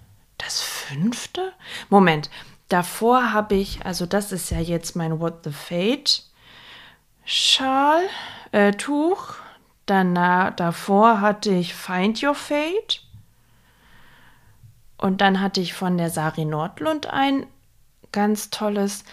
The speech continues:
ganz einfaches Tuch gestrickt. Den, das Kari-Tuch. Großartig, ist immer noch einer meiner Lieblinge. Mm.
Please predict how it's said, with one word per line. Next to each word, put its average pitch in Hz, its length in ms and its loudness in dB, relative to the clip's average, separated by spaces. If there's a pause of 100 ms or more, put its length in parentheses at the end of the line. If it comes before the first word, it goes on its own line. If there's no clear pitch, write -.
(180)
ganz 302 320 -2
einfaches 226 640 0
Tuch 247 360 -4
gestrickt. - 760 -2 (440)
Den, 185 200 2 (200)
das - 240 -4
Kari-Tuch. 240 880 0 (420)
Großartig, 240 540 4
ist - 220 -8
immer 233 200 6
noch 196 160 4
einer 202 260 2
meiner 175 320 2
Lieblinge. 269 600 0 (2250)
Mm. 226 640 8